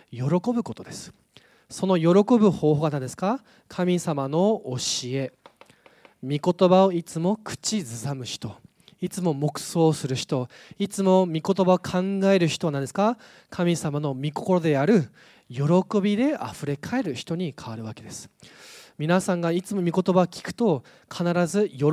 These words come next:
ぶそのポイントが出てきます。それを皆さんが見つけて、今週一週間毎日喜ぶことを主の御で祝福します。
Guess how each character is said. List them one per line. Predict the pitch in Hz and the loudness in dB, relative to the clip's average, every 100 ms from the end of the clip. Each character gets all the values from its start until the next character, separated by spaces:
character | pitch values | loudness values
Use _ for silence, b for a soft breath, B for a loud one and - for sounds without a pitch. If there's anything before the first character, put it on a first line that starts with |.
| 185 226 | 4 4
ぶ | 208 214 135 | 4 4 2
そ | - | -2
の | 165 196 | -2 -2
ポ | - - 208 | -4 -6 -2
イ | 220 | -4
ン | |
ト | 214 | -4
が | 202 | -6
出 | - | -4
て | 143 | -6
き | - | -8
ま | - - | -12 -16
す。 | - - B B B | -16 -20 B B B
そ | - | -2
れ | 175 | 0
を | |
皆 | 156 156 | 0 -2
さ | 147 135 | -4 -6
ん | |
が | 113 | -8
見 | 131 | -10
つ | - | -6
け | 160 | -4
て、 | 196 226 277 _ | 0 0 -2 _
今 | - 143 | -4 -4
週 | - | -4
一 | 135 | -6
週 | - 190 | -2 -4
間 | - 147 139 | -4 -6 -2
毎 | 175 190 | -2 0
日 | 185 - 185 147 | -2 -6 -6 -4
喜 | |
ぶ | 131 139 | -4 -2
こ | 147 | -2
と | |
を | 147 | -2
主 | - - | -4 -6
の | |
御 | 123 | -6
で | 143 | -6
祝 | 160 - | -6 -8
福 | 120 | -10
し | - | -12
ま | 120 104 | -12 -12
す。 | - - | -14 -16